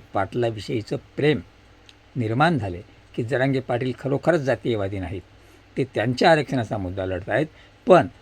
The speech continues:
आपल्यावर जरी अन्याय झाला तर आपल्या अन्यायालासुद्धा वाचा फोडण्यासाठी जरांगे पाटील आपल्यासोबत आहेत.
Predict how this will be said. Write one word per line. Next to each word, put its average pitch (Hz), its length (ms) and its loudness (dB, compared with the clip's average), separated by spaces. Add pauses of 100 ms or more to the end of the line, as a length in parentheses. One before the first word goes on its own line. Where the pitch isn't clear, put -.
(180)
आपल्यावर 170 580 2
जरी 170 160 4
अन्याय 127 340 2
झाला 92 300 -4 (380)
तर 175 40 0
आपल्या 143 520 0
अन्यायालासुद्धा 117 760 0
वाचा 120 300 0
फोडण्यासाठी 98 640 -8 (440)
जरांगे 110 340 -2
पाटील 101 260 -4
आपल्यासोबत 110 640 -2
आहेत. 101 140 0